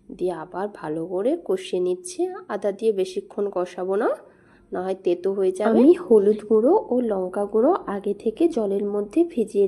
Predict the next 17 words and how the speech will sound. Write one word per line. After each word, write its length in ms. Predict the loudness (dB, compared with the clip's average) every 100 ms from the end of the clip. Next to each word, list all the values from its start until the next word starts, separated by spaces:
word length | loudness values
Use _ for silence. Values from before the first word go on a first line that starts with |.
| 2
রেখেছিলাম, 600 | 0 -4 -4 -6 -6 -6 -14 _ _ _ _ _ _ _ _ -20 -20 -20 -8
সেটাও 420 | -6 -4 -2 0 0 0
দিয়ে 180 | 0 0
দিচ্ছি, 420 | 0 -6 -14 -10 -10 -12 _ _ _ _ -10
দিয়ে 160 | -4 -2 -4
ভালো 220 | -8 -6 -6 -4
করে 180 | 0 0 0 -4
কষিয়ে 440 | -4 -6 -2 -2 0
নিচ্ছি, 500 | -4 -6 -14 -16 -14 -14 _ _ _ _ _ _ _ _ _ _ _ _ _ _ _ _ _ _ _ _ _ _ _ _ _ _ _ _ -20 _ _ -12
যাতে 260 | -6 -6 -2 -2
মশলাটা 520 | -4 -8 -8 -8 -4 -2
না 80 | -2 -4
লেগে 240 | -4 -4 -4 -2
যায়। 180 | -2 -4 -14 -20 -20 _ _ _ _ -10
তাই 140 | -8 -6
হচ্ছে 300 | -10 -10 -4 -2 -2
মশলার 520 | -4 -8 -8 -4 -2